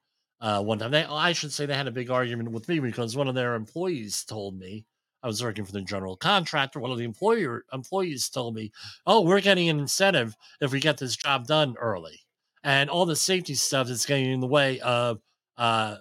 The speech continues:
getting the job done early." You don't think I'm gonna report that? Really? I didn't report who the employee was, but I did report it.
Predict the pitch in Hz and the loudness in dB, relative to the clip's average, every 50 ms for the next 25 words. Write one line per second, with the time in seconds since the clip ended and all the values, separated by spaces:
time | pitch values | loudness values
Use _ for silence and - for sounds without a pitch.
0 | - - - - 143 135 131 127 123 127 113 110 139 131 135 123 113 110 104 95 | -16 -18 -4 -2 0 0 0 -2 -2 -4 -2 0 2 4 4 2 0 -2 -6 -6
1 | 92 90 82 76 73 - - - _ _ _ _ _ _ _ _ _ _ _ _ | -6 -8 -10 -12 -14 -16 -20 -20 _ _ _ _ _ _ _ _ _ _ _ _
2 | _ _ _ _ _ _ _ _ - 131 143 160 156 - 185 185 170 175 180 185 | _ _ _ _ _ _ _ _ 0 4 4 4 4 4 4 4 4 4 4 6
3 | 180 185 180 180 165 175 - 165 180 196 190 - 226 226 247 240 202 139 113 113 | 6 6 6 4 2 2 2 4 4 4 4 2 2 2 2 2 0 -6 -6 -2
4 | 117 117 123 143 170 202 240 233 202 175 147 - _ _ _ _ _ _ _ _ | 0 2 2 4 2 2 0 -2 -6 -8 -10 -12 _ _ _ _ _ _ _ _
5 | _ _ _ _ _ _ _ _ _ _ _ 131 131 143 147 147 147 143 123 - | _ _ _ _ _ _ _ _ _ _ _ 0 2 2 4 4 4 2 2 4
6 | - 160 147 135 143 165 160 131 127 127 120 110 - 139 147 147 131 127 147 202 | 4 4 6 6 6 4 6 6 4 4 2 2 2 2 4 4 4 4 2 2
7 | 247 277 240 151 107 107 131 165 165 - - 143 127 120 117 113 123 170 180 175 | 2 2 4 4 6 6 4 4 2 0 0 2 2 2 2 2 2 2 2 2
8 | 180 175 - - 208 262 285 233 185 208 220 - | 0 -2 2 4 6 6 6 6 4 0 -4 -8